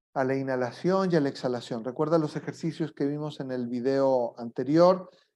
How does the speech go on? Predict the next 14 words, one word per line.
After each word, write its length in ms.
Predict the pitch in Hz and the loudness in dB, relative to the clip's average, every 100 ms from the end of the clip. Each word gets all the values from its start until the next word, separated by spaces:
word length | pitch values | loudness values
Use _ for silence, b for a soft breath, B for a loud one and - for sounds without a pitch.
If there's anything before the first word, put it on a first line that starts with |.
| - | -8
el 180 | 135 120 | -6 -4
cinco, 360 | - 156 151 | -2 -2 -2
cinco, 360 | 139 165 147 139 | -4 -6 -4 -6
cinco, 400 | - 180 170 170 | -2 -2 0 -4
te 100 | 156 | -2
lo 120 | 131 | -4
recomiendo 540 | 123 123 127 139 139 135 | -4 -6 -6 -4 -4 -2
mucho, 540 | 156 160 - 214 - _ _ _ _ _ _ _ _ _ | -2 -2 -2 -2 -4 _ _ _ _ _ _ _ _ _
para 460 | 139 135 131 131 - _ _ - | 0 2 4 2 -4 _ _ -6
ordenar 580 | 139 127 131 143 151 135 | -4 -4 -4 0 2 2
la 140 | 127 | 0
respiración. 520 | 113 113 113 107 117 | -4 -8 -10 -10 -10
Cuando 280 | - 131 139 | -8 -6 -4
respiramos 840 | 139 127 - 143 220 220 180 175 | -6 -6 -2 2 2 4 0 -2